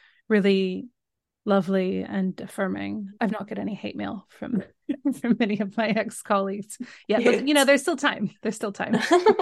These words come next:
Speaker 2: <laughs> I'd like to know about your journey of writing a book,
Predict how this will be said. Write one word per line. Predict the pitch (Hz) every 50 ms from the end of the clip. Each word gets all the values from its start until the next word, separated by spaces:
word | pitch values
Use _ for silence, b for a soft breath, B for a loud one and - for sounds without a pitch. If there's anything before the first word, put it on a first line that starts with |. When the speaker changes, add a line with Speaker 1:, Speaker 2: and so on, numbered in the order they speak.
| 294 -
Speaker 2:
<laughs> | - - 233 - - _ _ _ _ -
I'd | - 214 214 220
like | 220 220 240 233 240
to | - 254
know | 240 226 196 185 185 185
about | - - 185 - 185 180 175 170 165 170 170 170 - - _
your | - 202 190 180
journey | 185 - 185 175 180 185 180 170
of | 170 175
writing | 175 170 170 175 - 175 175
a | 170
book, | 165 - 165 156 - -